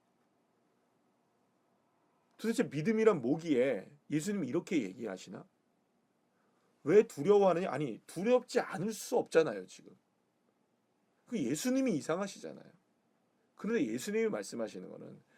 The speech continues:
그 두려움이 이상한 거라는 거죠. 그 무서움이 이상한 거라고 얘기하십니다.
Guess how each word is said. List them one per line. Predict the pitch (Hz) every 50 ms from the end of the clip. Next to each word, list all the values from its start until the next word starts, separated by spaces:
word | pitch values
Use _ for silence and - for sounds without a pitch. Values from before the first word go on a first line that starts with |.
| _ _ _ _ _ _ _
그 | - 196 196 - _ -
두려움이 | - 139 139 151 196 240 240 226 208 220 254
이상한 | 185 135 - 151 156 160 160 139
거라는 | 117 - 92 95 - -
거죠. | - - - - _ _ _ _ _ _ _ _ _ _ _ _ _ _ _ _ _ _ _ _ _ _ _ _ _ _ _ _ _ _ _ _ _ _ _ _ _ _
그 | - 254
무서움이 | 165 123 151 165 165 233 233 240 233 240 214 160 143
이상한 | 139 - 202 196 190 180 151
거라고 | 127 107 107 101 90 85
얘기하십니다. | 82 - - - - - - - 95 - - _